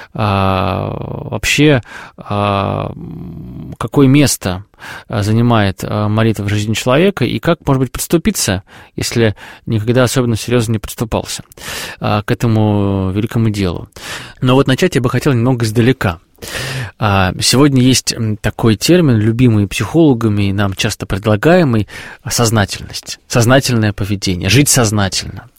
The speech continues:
а, быть, не знаю, в моменте, вот что-то вот такое. Этот термин тоже широкий, можно его раскрывать с разных сторон, а, но я бы вот с чего начал. Если,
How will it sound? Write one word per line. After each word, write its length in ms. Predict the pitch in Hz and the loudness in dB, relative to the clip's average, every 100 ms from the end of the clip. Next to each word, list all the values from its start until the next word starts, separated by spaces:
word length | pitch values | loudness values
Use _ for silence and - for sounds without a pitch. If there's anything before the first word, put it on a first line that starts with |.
| - - 135 147 - | -16 -10 -8 -8 -6
а, 760 | - 104 95 92 92 90 87 - - - - - | -2 2 4 4 2 0 -2 -8 -18 -20 -10 -2
быть, 280 | 113 120 | 0 0
не 60 | 113 | -2
знаю, 220 | 98 98 | -2 -2
в 60 | 95 | 2
моменте, 560 | 113 113 101 92 - | 2 4 2 0 -2
вот 120 | 113 - | -4 -4
что-то 240 | - 107 | -2 0
вот 140 | 110 | -2
такое. 600 | - 110 127 113 90 87 - - - - | -2 0 4 6 4 0 -6 -14 -14 -6
Этот 220 | 113 104 - | -2 -4 -4
термин 300 | - 139 113 | 0 2 2
тоже 320 | 107 127 107 98 | 2 2 2 0
широкий, 560 | - 131 196 - 123 | 2 4 4 4 0
можно 340 | 113 113 107 104 | 2 0 0 0
его 400 | 104 110 104 - | 0 2 0 -2
раскрывать 480 | 113 - 123 123 196 | -4 0 2 4 2
с 60 | 143 | 0
разных 260 | 120 110 | 0 -2
сторон, 420 | - 117 113 107 - - - - | 0 0 2 0 -4 -14 -16 -16
а, 240 | - 113 104 | -6 -2 2
но 100 | 107 | 4
я 120 | 143 | 4
бы 80 | 147 | 4
вот 120 | 160 | 2
с 40 | |
чего 200 | - 127 | 0 0
начал. 400 | 135 120 - 95 - - | 2 2 0 -6 -8 -10
Если, 500 | - 131 - 143 | -4 -2 0 0